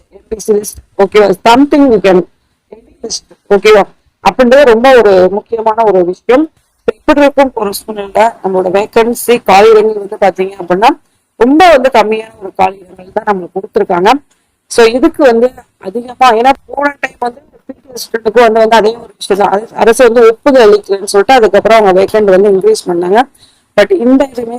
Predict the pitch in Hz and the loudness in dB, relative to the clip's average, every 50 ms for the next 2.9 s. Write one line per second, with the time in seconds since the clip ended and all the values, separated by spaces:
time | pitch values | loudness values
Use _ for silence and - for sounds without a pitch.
0 | - - 190 190 214 214 202 208 208 175 196 190 175 185 190 180 190 196 196 185 | -2 0 0 2 2 2 2 2 2 2 2 0 2 2 2 2 2 2 0 -2
1 | 170 185 175 175 170 165 185 190 226 220 196 196 208 - 233 214 196 196 220 302 | -2 -2 -4 -4 -4 -4 -2 -2 0 0 0 0 0 2 2 2 2 2 2 0
2 | 359 - _ - 226 240 240 226 - - 220 233 262 - - 240 233 | 0 0 _ -2 -2 -2 -4 -6 -2 0 0 0 0 0 -2 0 2